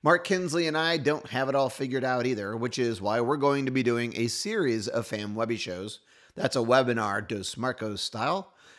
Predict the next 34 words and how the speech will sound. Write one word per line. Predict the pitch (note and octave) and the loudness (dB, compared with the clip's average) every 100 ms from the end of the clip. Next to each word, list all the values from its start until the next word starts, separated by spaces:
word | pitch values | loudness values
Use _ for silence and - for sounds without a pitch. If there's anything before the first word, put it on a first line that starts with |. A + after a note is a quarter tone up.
| - | -10
where | - C#3+ | 4 6
we | B2+ F3+ | 6 2
bring | F#3 D#3 D#3+ D3 | 4 4 4 0
in | C#3+ B2+ B2+ | -2 -2 -2
industry | C#3+ D#3 E3 - F3 | -2 0 -2 -2 -2
experts | A#2 - - C3 - | -2 -4 -6 -6 -6
to | C3+ | -10
talk | - - A3 | -2 2 4
about | D#3+ A#2+ - | 4 -2 -2
the | G2+ | -4
research, | G#2 - B2 A#2 - - _ | -4 -2 -4 -4 -10 -20 _
consider | - E3+ - E3 C#3+ - | -4 -2 0 2 2 0
several | - - G3+ A3+ F#3 D#3 | -6 0 2 4 4 4
different | C3 B2+ B2+ G#2+ | 2 -2 -4 0
data | A2+ A#2 | 0 0
inputs, | C#3 D3+ D#3+ D3 - | -2 -2 0 -2 -2
and | C#3 B2+ | -2 0
then | C3 | -2
triangulate | A#2 B2+ A#2+ A3 A#3 D3 C3 B2+ - | -4 -2 0 -2 -2 0 2 2 0
around | G#2+ A#2 A2+ | 0 0 -2
some | - A2 | -4 -2
different | B2+ C3 F3+ | -2 0 -2
opinions | F3 C#3 B2+ A#2+ A#2 - - C#3+ | 0 -2 0 -2 -6 -14 -8 -4
that | C#3 | -2
could | C3+ | -2
really | A#2 B2+ D3 D#3+ | 0 2 2 0
help | B2+ C3+ - | 0 -2 -2
you | A#2+ C3+ F3 | -6 -4 -4
see | - C#3+ C#3+ | -4 -4 -6
things | - A2 G#2 - | -6 -6 -6 -6
a | A#2 | -4
little | A2+ A#2 A#2 | 0 2 2
more | A2 G#2 | 0 -6
clearly. | - F#2+ F#2 C2 | -8 -8 -8 -12